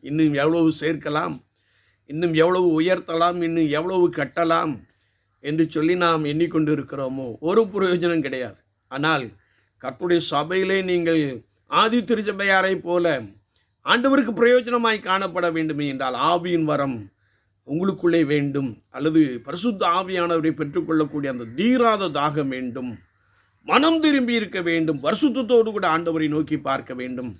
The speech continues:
அவர் உங்களை நிரப்புவார். உங்கள் உள்ளத்திலிருந்து ஜீவ தண்ணீருள்ள நதிகள் ஓடும். ஒரு பெரிய சமாதானம், ஒரு பெரிய மகிழ்ச்சி, ஒரு பெரிய ஆசீர்வாதம் உங்களுக்குள்ளே நிறைவாய் காணப்படும். ஆண்டவர் அப்படிப்பட்ட அனுபவங்களை சீக்கிரத்திலே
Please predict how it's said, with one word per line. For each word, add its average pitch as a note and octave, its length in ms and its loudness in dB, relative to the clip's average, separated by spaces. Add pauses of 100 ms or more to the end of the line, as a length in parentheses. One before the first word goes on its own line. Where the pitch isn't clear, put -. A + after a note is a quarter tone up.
(100)
அவர் E3+ 240 0
உங்களை G3 280 0
நிரப்புவார். D3 760 -2 (540)
உங்கள் B2+ 220 -8
உள்ளத்திலிருந்து A3 1040 0 (100)
ஜீவ A#3 520 2
தண்ணீருள்ள G3 640 -2
நதிகள் D#3 560 0
ஓடும். C3+ 480 -6 (440)
ஒரு A#2+ 100 -16
பெரிய F3 320 -4
சமாதானம், D3 840 0
ஒரு C3 120 -10
பெரிய F#3+ 280 -2
மகிழ்ச்சி, D#3+ 520 0
ஒரு C3+ 180 -6
பெரிய D3+ 300 -2
ஆசீர்வாதம் C3+ 720 -2 (520)
உங்களுக்குள்ளே D3 480 0
நிறைவாய் C#3 500 -4
காணப்படும். A#2+ 640 -10
ஆண்டவர் E3 420 2
அப்படிப்பட்ட D3+ 420 0
அனுபவங்களை D3 720 0 (160)
சீக்கிரத்திலே E3+ 720 0